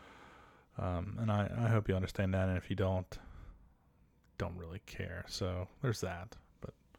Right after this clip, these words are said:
maybe I do care, but I shouldn't. Um, but that's it. I mean, if you wanna check in on me, call, text,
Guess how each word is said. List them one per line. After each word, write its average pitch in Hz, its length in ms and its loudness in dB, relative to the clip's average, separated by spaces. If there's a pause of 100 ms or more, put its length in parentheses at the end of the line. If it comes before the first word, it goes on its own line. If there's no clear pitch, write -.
(200)
maybe 104 140 0
I 87 80 0
do 92 180 -4
care, 87 360 -10
but 98 120 -4 (760)
I - 20 -2
shouldn't. 90 480 2 (1000)
Um, 120 500 6 (800)
but - 60 4
that's 156 240 10
it. 165 220 12 (560)
I 113 60 2
mean, 110 380 4 (840)
if 110 160 -2
you 110 80 8
wanna 117 160 10
check 117 300 8
in 120 80 6
on 120 180 6
me, 123 280 4 (340)
call, 107 300 4
text, - 640 4